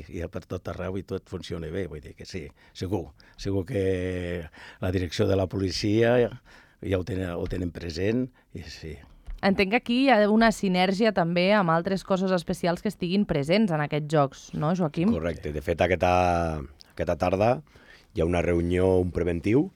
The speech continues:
Speaker 3: no? On hi hauran, doncs, tots els cossos especials, hi serem nosaltres, hi hauran els membres del comitè organitzador dels Jocs i, i a partir d'aquí, doncs, mirarem,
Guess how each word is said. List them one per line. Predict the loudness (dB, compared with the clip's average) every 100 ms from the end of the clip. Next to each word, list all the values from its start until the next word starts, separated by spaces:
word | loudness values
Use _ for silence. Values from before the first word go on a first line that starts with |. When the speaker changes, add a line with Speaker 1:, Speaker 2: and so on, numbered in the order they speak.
| -18 _ -4
Speaker 3:
no? | 0 2
On |
hi | 2
hauran, | 0 -2
doncs, | -4 -8 -6
tots | -6 -4
els |
cossos | -4 -4 -4
especials, | -4 -6 2 6 6 4 0
hi | -6
serem | -6 -4
nosaltres, | 2 2 2 0 -2 -2
hi | -4
hauran | -2 -4 -4 -4 -6 -6
els | -6 -2
membres | -2 0 0 0
del | -2 -2 -2 -6 -4
comitè | -4 -2 -4
organitzador | -4 -2 -2 0
dels | -2 2
Jocs | 4 6 4 0 -10 -18 -20 -20 -20 _ _ -4
i, | 0 0 -2 -4 -8 -10 -10
i | -10
a |
partir | -12 -12 -10
d'aquí, | -8
doncs, | -8 -8 -2
mirarem, | -2 -2 -4 -4